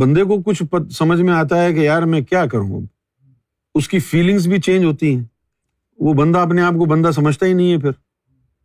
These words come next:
حقیقی موت تو یہی ہے، جسم کا مر جانا کوئی موت تھوڑی ہے۔ حقیقی موت تو یہ ہے کہ انسان کی روح ہی ختم ہو جائے۔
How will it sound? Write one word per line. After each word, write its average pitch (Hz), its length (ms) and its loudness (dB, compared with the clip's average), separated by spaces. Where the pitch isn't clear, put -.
حقیقی 160 400 0
موت 151 360 2
تو 170 80 2
یہی 151 300 2
ہے، 95 120 -4
جسم 143 420 0
کا 175 100 0
مر 143 200 2
جانا 147 400 0
کوئی 147 180 0
موت 131 300 0
تھوڑی 175 300 0
ہے۔ 98 100 -8
حقیقی 156 380 -2
موت 160 300 0
تو 165 100 2
یہ 170 220 2
ہے 170 200 0
کہ 170 160 -2
انسان 151 460 0
کی 170 120 0
روح 139 320 2
ہی 220 100 2
ختم 185 280 -2
ہو 156 100 2
جائے۔ 113 220 -4